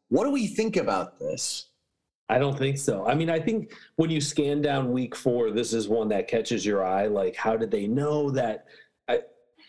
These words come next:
Speaker 2: like, I think the Eagles will win, but I think Jacksonville is really good where it, it might be a field goal, it might be two points. I would say,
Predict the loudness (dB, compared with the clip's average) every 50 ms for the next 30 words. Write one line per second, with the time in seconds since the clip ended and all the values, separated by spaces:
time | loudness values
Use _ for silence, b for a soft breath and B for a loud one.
0 | B 0 0 2 0 -2 -6 -8 -14 _ _ _ 0 0 0 0 0 0 0 0
1 | 0 0 0 0 0 0 0 0 0 0 -2 0 -2 -2 0 0 0 0 0 0
2 | 0 0 0 0 0 0 0 0 0 -2 0 0 0 0 2 2 0 0 0 -2
3 | -2 -2 0 2 2 2 2 0 -2 -4 -8 -10 _ -20 -20 -10 -2 0 2 2
4 | 2 0 0 0 0 0 0 -2 -2 0 0 2 2 2 0 2 2 2 2 2
5 | 2 2 0 -2 -2 -6 -6 -4 -4 0 0 2 2 2 0 0 -2 -4 -4 -4
6 | -2 -2 0 0 0 0 0 0 0 2 2 0 -2 -2 -4 -8 -8 -4 -4 -4
7 | -4 -2 -4 -4 -4 -4 -6 -8 -6 -2 0 0 2 0 0 -2 -2 -2 -2 -4